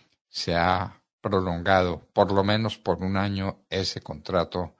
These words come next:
con los amigos de Juan Manuel Santos.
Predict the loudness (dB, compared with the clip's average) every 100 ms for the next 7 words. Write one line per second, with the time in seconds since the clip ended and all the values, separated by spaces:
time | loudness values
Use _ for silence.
0 | _ _ _ _ -6 -4 -4 -4 -2 -2
1 | -4 -6 -6 -6 -6 -6 -6 -6 -8 -10
2 | -14 -16 -18 -20 -20